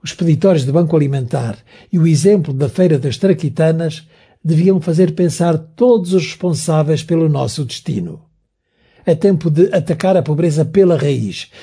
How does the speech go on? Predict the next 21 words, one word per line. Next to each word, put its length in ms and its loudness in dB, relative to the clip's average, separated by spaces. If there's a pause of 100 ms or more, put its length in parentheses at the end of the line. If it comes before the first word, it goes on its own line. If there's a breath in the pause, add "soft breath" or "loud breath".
(160 loud breath)
Não 140 2
vivemos 420 4
em 140 0
situação 520 -2
de 120 0
guerra, 460 0 (220 loud breath)
vivemos 440 4
em 180 2
ambiente 480 2
de 20 -4
paz, 520 -6 (400 soft breath)
pelo 180 4
que 300 0
não 260 2
resolver 640 0
ou 160 0
minimizar 760 0 (240 soft breath)
definitivamente 1120 0 (280)
tantas 380 0
carências 400 -4
sociais 840 -4